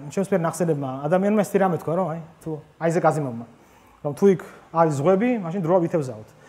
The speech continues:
ანუ თუ ა-, სადაც სიოცხლე არსებობს, ნამდვილად დრო არის, ვეძებოთ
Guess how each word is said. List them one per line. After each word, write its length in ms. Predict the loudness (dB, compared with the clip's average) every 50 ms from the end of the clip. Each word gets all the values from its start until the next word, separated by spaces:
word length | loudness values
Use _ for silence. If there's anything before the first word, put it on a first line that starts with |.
| -20 -20 -20 -20 -12 -4
ანუ 240 | 0 2 4 4 4 2 0 -6 -20 -20 -20 -20 _ _ 0
თუ 100 | 6 8 10
ა-, 120 | 12 10 10
სადაც 280 | 12 10 10 10 10 8
სიოცხლე 320 | 10 8 8 8 8 6 6
არსებობს, 440 | 6 6 6 0 0 0 -4 -6 -14 -16 -10
ნამდვილად 440 | -4 0 0 2 4 4 4 4 4
დრო 120 | 4 4 4
არის, 260 | 6 4 4 2 -2 -4 -12 -14 -16 -18 -10
ვეძებოთ 520 | -2 2 2 4 4 4 4 6 4 2